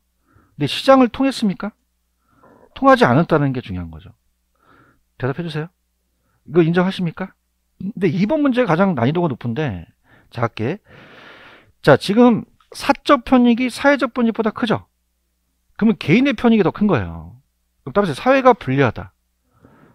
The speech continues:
그럼 부의 회복과를 나타내거든요. 그럼 아까 과소예요? 과대 생산이에요? 과대 생산이 되는 거죠. 어.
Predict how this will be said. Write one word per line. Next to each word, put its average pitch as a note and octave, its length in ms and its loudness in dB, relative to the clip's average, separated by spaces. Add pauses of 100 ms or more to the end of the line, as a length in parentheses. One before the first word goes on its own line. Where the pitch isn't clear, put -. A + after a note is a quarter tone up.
(100)
그럼 F3 140 -4 (100)
부의 B3 320 0
회복과를 G3 400 -2
나타내거든요. F#2+ 540 -12 (680)
그럼 C3 140 -4
아까 D3 180 -2
과소예요? F3+ 920 2 (120)
과대 C#3+ 300 -2
생산이에요? G#2 480 -6 (480)
과대 C#3+ 160 -2
생산이 D#3+ 240 0
되는 F2+ 160 -10
거죠. E2 240 -18
어. E2+ 340 -20